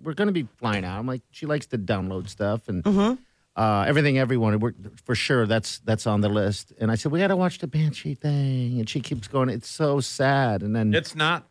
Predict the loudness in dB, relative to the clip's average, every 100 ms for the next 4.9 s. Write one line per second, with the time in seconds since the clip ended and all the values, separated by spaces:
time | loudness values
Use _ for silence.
0 | -4 0 2 4 4 4 0 2 2 2
1 | 2 2 2 0 -2 -4 -6 -8 0 2
2 | 2 0 0 0 0 0 2 0 0 0
3 | 0 0 -2 -2 0 2 2 2 2 2
4 | 2 2 2 2 0 -4 -4 -2 -2